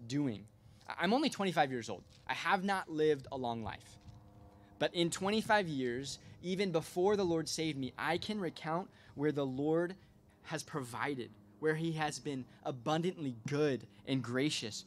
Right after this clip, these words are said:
where he has been so faithful despite myself. And yes, where he has even exercised his justice time and time again. I'm sure that you can think of times where the Lord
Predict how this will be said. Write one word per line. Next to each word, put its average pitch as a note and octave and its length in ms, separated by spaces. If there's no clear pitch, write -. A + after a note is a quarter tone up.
where E3 140
he F3 200
has D#3+ 100
been D3 220
so G3+ 500
faithful E3 520
despite D3+ 520
myself. B2+ 640
And C3+ 140
yes, F3 240
where D3+ 100
he E3 320
has C#3+ 180
even E3+ 300
exercised D3 680
his A#2 200
justice C3+ 640
time C#3+ 520
and B2+ 160
time B2 560
again. B2 380
I'm B2+ 80
sure F3 340
that D3 200
you D3+ 120
can D#3+ 180
think C#3 320
of B2+ 100
times C3+ 460
where C3 80
the B2+ 100
Lord C3 380